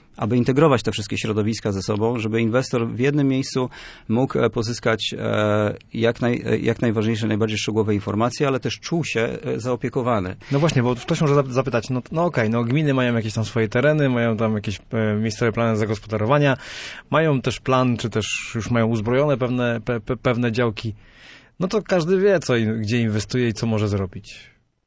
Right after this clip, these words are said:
Speaker 1: Tutaj się pojawia ten element, o którym pan redaktor wspomniał też, e, gdzieś pośrednio konkurencyjności między tymi samorządami.
Speaker 2: No można zbudować tu albo tu.
Speaker 1: Tak, e, inwestor zewnętrzny, bo, bo to będę może trzymał się jakby też, e, tych, tych takich oczekiwań, jakie mają inwestorzy,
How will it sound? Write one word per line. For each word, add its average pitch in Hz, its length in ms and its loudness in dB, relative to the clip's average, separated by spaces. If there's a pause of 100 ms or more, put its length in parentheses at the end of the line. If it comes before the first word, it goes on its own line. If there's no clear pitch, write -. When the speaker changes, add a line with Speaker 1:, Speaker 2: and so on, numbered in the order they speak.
(460)
Speaker 1:
Tutaj 147 240 -2
się - 100 0
pojawia 117 300 4
ten 113 160 0
element, 110 400 2
o 107 40 0
którym 107 240 -2
pan 107 180 0
redaktor 107 420 0
wspomniał 113 360 0
też, - 380 -4
e, 101 460 0
gdzieś 101 200 -8
pośrednio 107 380 -2
konkurencyjności 107 800 0
między 92 240 -2
tymi 92 200 -2
samorządami. 90 480 -2
Speaker 2:
No 190 60 6
można 143 160 6
zbudować 127 400 2
tu 117 140 0
albo 120 220 2
tu. 104 200 -2 (220)
Speaker 1:
Tak, 85 380 -2
e, 98 420 0
inwestor 170 380 -2
zewnętrzny, 165 460 0
bo, 156 140 0
bo 156 80 -4
to - 100 -4
będę 165 180 0
może 151 340 2
trzymał 151 300 2
się 147 140 0
jakby 139 220 2
też, - 300 0
e, 123 800 4
tych, 127 200 -2
tych - 180 -4
takich 127 280 -2
oczekiwań, 131 460 2
jakie 123 240 -2
mają 120 220 0
inwestorzy, 117 640 2